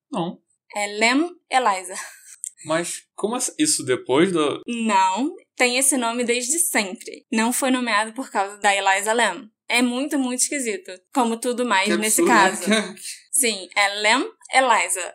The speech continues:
Speaker 2: o nome do kit de teste de tuberculose. Também é bizarro ter tido um surto de tuberculose logo depois que a menina morreu, porque tuberculose é algo que já não
Speaker 1: É, não é preocupação, né?
Speaker 2: É, pois é. Isso é muito esquisito,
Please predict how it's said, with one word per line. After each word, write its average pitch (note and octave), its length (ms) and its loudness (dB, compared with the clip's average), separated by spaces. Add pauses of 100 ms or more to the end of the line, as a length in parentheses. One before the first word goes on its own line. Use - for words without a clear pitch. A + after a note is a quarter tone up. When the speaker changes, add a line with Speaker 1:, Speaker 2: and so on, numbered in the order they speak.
Speaker 2:
o A3 60 -4
nome G3 300 -2
do G3 140 -20
kit A#3 500 -6
de A3+ 180 -10
teste G3 440 0
de A3 300 -10
tuberculose. G3+ 840 -2 (460)
Também A3 260 -4
é A3+ 60 -2
bizarro G#3+ 420 -2
ter A3+ 120 -4
tido A3+ 260 -6
um A3+ 80 -14
surto A#3 380 -6
de A3+ 140 -12
tuberculose A3+ 1080 -2
logo A#3 300 0
depois A#3+ 380 -4
que C4 60 -10
a A#3+ 40 -6
menina A3 640 -8
morreu, A#3 520 -2
porque A3+ 320 -6
tuberculose B3 640 0
é C#4 60 2
algo D4 200 0
que D#4 200 -8 (260)
já D4 160 0
não D4 340 -6 (120)
Speaker 1:
É, E3+ 120 -10
não F3 100 -8
é - 20 -16
preocupação, F3 640 -4
né? D#3 140 -6
Speaker 2:
É, D#4+ 440 2
pois A3+ 220 -10
é. C4 200 -6 (300)
Isso B3+ 240 0
é C4+ 60 2
muito B3+ 320 0
esquisito, C#4+ 800 -2